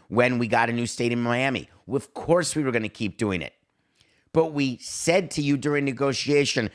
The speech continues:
"We're not gonna do it at that level," because we wanted to have it as a trade chip.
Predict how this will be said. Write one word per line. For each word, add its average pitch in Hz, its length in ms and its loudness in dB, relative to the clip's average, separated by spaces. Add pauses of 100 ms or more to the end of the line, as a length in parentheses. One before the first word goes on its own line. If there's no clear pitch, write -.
(140)
"We're 95 120 -2
not 113 180 2
gonna 101 140 0
do 123 180 0
it 101 60 -2
at 92 100 -10
that 147 240 2
level," 101 440 0 (1000)
because 127 400 -2
we 123 220 0
wanted 120 500 -2
to 139 160 -2
have 110 340 0
it 113 140 -2
as 101 220 -2
a 117 60 -6
trade 139 380 0
chip. - 280 -4